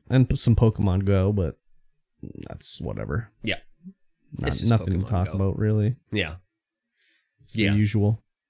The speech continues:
Speaker 2: Hmm. Well,
Speaker 1: Yeah.
Speaker 2: we, uh, watched the episode of Ahsoka already and talked about
Speaker 1: Mm-hmm.
Speaker 2: it last podcast.
Speaker 1: Yep.
Speaker 2: I was looking for one yesterday. I was like, "Oh man, I gotta watch Ahsoka." And then I'm like,
Speaker 1: Yeah.
Speaker 2: "Oh,
Speaker 1: We already did
Speaker 2: we
Speaker 1: it.
Speaker 2: already <laughs> watched
Speaker 1: Yeah.
Speaker 2: it and talked about it."
Speaker 1: Um,
Speaker 2: I was like, "Where's the new one?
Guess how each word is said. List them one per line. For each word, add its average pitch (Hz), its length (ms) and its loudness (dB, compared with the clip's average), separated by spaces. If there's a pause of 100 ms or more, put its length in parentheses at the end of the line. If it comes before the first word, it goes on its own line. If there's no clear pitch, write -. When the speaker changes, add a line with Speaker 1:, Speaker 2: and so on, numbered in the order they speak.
(1200)
Speaker 2:
Hmm. 185 180 2 (400)
Well, 180 360 0 (100)
Speaker 1:
Yeah. 117 160 4
Speaker 2:
we, 160 180 8
uh, 156 160 2
watched 151 320 0
the 165 100 4
episode 160 340 2
of 147 60 -2
Ahsoka 147 360 0
already 120 420 2
and 120 80 -2
talked 113 240 -2
about 120 120 8
Speaker 1:
Mm-hmm. 117 80 10
Speaker 2:
it 110 40 8
last 135 240 2
podcast. 107 600 -2 (280)
Speaker 1:
Yep. 107 80 2
Speaker 2:
I 135 100 8
was 143 140 6
looking 185 180 6
for 180 120 4
one 160 340 6
yesterday. 147 300 6
I 117 40 4
was 117 80 -4
like, 107 100 -8
"Oh 120 80 -6
man, 131 200 -2
I 107 40 -4
gotta 101 180 -4
watch 104 220 -4
Ahsoka." 110 480 -2
And 110 100 -4
then 117 60 2
I'm 117 60 4
like, 107 120 6
Speaker 1:
Yeah. - 60 4
Speaker 2:
"Oh, 170 240 2
Speaker 1:
We 127 140 10
already 120 220 6
did 107 120 6
Speaker 2:
we 147 80 8
Speaker 1:
it. - 20 10
Speaker 2:
already 160 180 8
<laughs> 185 60 6 (100)
watched 117 320 6
Speaker 1:
Yeah. 110 160 8
Speaker 2:
it 104 120 4
and 151 140 2
talked 135 320 -2
about 113 320 2
it." 117 180 0
Speaker 1:
Um, 110 540 6 (140)
Speaker 2:
I - 40 -20
was - 100 -14
like, 117 120 -10 (120)
"Where's 196 260 -4
the 208 80 2
new 254 240 0
one? 78 260 -2